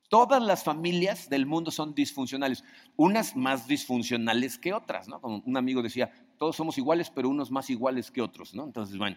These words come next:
es igual, ¿no? O sea, hay de-, disfuncionalidad, disfuncionalidad, pero todos somos disfuncionales. Entonces, ¿qué es lo que pasa? Que tenemos grabados comportamientos que son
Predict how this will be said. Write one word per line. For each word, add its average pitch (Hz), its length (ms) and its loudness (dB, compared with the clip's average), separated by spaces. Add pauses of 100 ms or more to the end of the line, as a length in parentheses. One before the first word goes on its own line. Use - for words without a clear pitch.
(260)
es - 100 -10
igual, 117 320 4
¿no? 156 200 -2 (300)
O 107 60 -8
sea, 139 220 2
hay 180 260 4 (120)
de-, 135 260 -2
disfuncionalidad, 127 840 2
disfuncionalidad, 127 540 0
pero 123 160 0
todos 165 240 0
somos 156 240 -4
disfuncionales. 151 540 -2
Entonces, - 200 -4
¿qué 190 120 2
es 185 80 2
lo 185 80 0
que 185 100 -2
pasa? 196 340 2 (400)
Que 147 120 0
tenemos 196 480 2
grabados 170 720 4
comportamientos 147 1080 0
que 151 80 -2
son 185 260 2